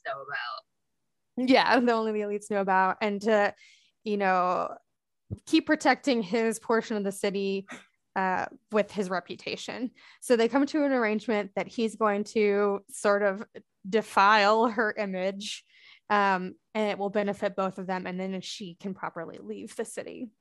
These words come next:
Speaker 2: without being pursued. Um,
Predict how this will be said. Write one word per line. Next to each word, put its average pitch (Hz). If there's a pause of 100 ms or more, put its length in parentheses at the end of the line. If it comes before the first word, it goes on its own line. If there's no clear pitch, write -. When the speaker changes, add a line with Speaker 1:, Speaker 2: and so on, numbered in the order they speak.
(160)
Speaker 2:
without 185
being 165
pursued. 208 (680)
Um, 190